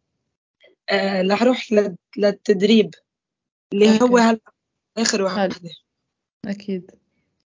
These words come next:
Speaker 2: إنجاز هيدا شو.
Speaker 1: آه، إن-،
Speaker 2: و it's، it's،
Speaker 1: إنجاز
Speaker 2: it's a
Speaker 1: وحلم من
Speaker 2: push.
Speaker 1: أنا وصغيرة.
Speaker 2: أمم، أمم، أمم.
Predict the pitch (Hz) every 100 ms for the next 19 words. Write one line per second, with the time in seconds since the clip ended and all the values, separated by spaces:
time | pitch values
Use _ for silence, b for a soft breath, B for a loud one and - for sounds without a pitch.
0 | _ - 196 196 220 208 185 180 180 185
1 | - - - _ b b b - 233 233
2 | - 233 240 226 240 - - 294 240 233
3 | 196 294 277 226 - 220 - _ 254 247
4 | 214 196 240 226 190 - _ _ _ _
5 | _ _ - 214 202 196 - 202 196 202
6 | 190